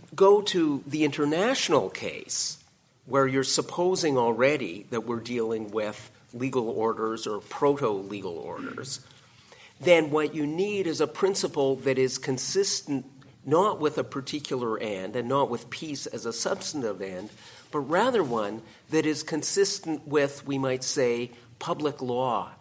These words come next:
as such, with the possibility of people living together under a system that constitutes a common standpoint for making, applying, and enforcing law. And that's the thing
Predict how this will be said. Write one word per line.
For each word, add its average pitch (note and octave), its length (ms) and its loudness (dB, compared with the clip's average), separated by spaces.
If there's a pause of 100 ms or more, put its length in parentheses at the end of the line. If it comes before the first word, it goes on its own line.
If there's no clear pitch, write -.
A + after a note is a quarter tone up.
as F2+ 200 -8
such, - 680 -8 (240)
with C3+ 160 -2
the C3+ 80 -2
possibility D3 1080 0 (300)
of A#2+ 440 0 (300)
people D3+ 380 -4
living D3 360 -2
together A#2 680 0 (100)
under C3 320 2
a A#2 40 0
system A#2+ 520 -4
that A2+ 160 -6
constitutes A2+ 920 -6
a - 60 -8
common A2 400 -2
standpoint G2 720 -6
for A2+ 160 -6
making, G2 460 -8 (280)
applying, G2 540 -6
and F2+ 140 -8
enforcing F#2 640 -8
law. B1+ 240 -14 (760)
And C3+ 220 -2
that's G#3 500 0
the C#3+ 160 0
thing G2 560 -4